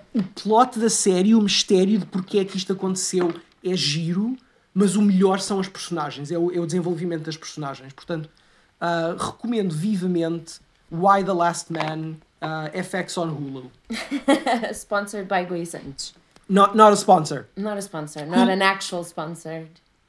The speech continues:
Speaker 2: <laughs> Mas, ah, eu também estou a gostar imenso.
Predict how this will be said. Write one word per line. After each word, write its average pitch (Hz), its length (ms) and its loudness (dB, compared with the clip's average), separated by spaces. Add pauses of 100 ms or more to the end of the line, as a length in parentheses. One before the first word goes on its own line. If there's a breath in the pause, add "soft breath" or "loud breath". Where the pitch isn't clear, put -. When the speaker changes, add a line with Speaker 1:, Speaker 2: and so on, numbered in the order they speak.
(720)
Speaker 2:
<laughs> - 460 -6 (540 loud breath)
Mas, 233 360 4
ah, 214 360 8 (120)
eu 226 120 2
também 226 220 0
estou 220 200 0
a 208 40 -2
gostar 185 300 -2
imenso. 165 600 -4